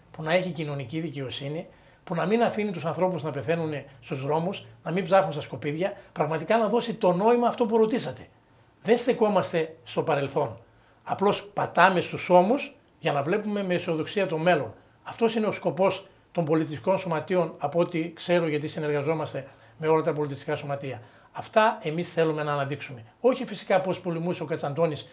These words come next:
στα Άγραφα, αλλά πώς ο Κατσαντώνης άφησε τα υλικά, τα υλικά αγαθά και θυσιάστηκε μαζί με όλη του την οικογένεια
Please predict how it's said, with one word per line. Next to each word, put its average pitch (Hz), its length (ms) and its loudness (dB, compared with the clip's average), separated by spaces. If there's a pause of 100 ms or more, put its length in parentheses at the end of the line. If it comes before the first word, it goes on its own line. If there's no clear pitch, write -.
στα - 180 -2
Άγραφα, 127 440 -2 (340)
αλλά 143 220 -4
πώς 170 260 -2
ο 185 40 -6
Κατσαντώνης 175 800 2 (440)
άφησε 151 540 4
τα 180 140 4
υλικά, 175 600 2
τα 170 140 2
υλικά 160 380 2
αγαθά 196 580 4 (320)
και - 160 0
θυσιάστηκε 180 720 4
μαζί 160 260 -2
με 180 120 0
όλη 180 220 6
του 180 100 -4
την 165 140 -4
οικογένεια 160 580 0